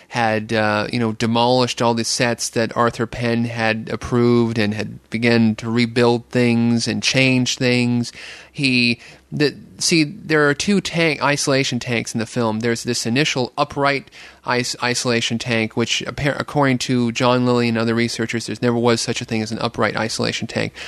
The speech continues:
There was this upright isolation tank at the beginning of the film that, I, if you notice,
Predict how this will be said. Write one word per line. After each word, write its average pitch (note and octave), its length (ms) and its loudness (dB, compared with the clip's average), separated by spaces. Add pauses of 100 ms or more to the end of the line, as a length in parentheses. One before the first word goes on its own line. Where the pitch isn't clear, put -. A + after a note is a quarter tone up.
(160)
There D#3+ 80 2
was D3+ 100 2
this C3+ 160 -2
upright E3 480 0
isolation B2+ 540 -2
tank A#2+ 220 -4
at - 20 -18
the A#2+ 80 -12
beginning B2 240 -2
of A#2 60 -2
the - 60 -14
film D3+ 200 0
that, B2+ 120 0
I, C3 120 -4 (240)
if D#3 140 -2
you D3 60 4
notice, E3+ 520 0